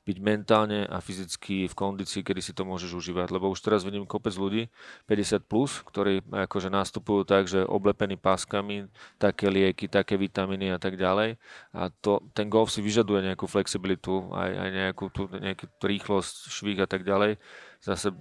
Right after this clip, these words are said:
oči pri tom tiež potrebuješ, ale stále sa to dá nejako nájsť. Ale ako náhle nie si úplne, že flexibilný a bolí ťa to pri tom, keď máš prejsť osemnásť jamiek, tak potom o čom to je ten golf? Takže keď golf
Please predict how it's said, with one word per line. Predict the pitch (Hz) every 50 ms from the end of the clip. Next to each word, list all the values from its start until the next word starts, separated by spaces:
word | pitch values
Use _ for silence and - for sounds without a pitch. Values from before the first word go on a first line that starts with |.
| - -
oči | - 107 110 107 - 110
pri | - 107 104
tom | 98 104
tiež | 95 - 98 95 87
potrebuješ, | - 107 98 - 110 104 - 110 110 110 110 104 98
ale | 101 98 98 98 95 92 90 - _ - - - _
stále | - - - 98 98
sa | 92 - 104
to | 92 101
dá | 101 101
nejako | 98 101 101 98 92 110 101
nájsť. | 104 104 104 113 120 113 - - - - _ - - - - _
Ale | - - 87 92 98 95 95 98 98 98 98 98 95
ako | 98 101 101 - 110
náhle | 104 104 101 101 101
nie | 101 101 104 104 107
si | 104 - - - 104
úplne, | 98 95 - 110 104 101
že | 92 95
flexibilný | - - 101 95 - - 110 110 117 117 123 131 139 143 - - _ _ _ _ _ _ _ _
a | - - 92 92 95
bolí | 101 98 90 104 107 104 98
ťa | - 107 98
to | - 104
pri | - - 101
tom, | 95 - 110 107 107
keď | 104 - 101 95
máš | 98 95 -
prejsť | - 104 101 92 101
osemnásť | 92 - 101 104 101 90 87
jamiek, | 95 98 98 104 107 107
tak | - - - 92 -
potom | - - - 101 98
o | 95
čom | - - 107
to | 98 -
je | 92 92
ten | - 92 92
golf? | 90 90 92 92 - - - _ _ _ - - - - - _
Takže | - 98 95 98 104
keď | - _ - 113 107 104
golf | 101 110 117 131 135 120 -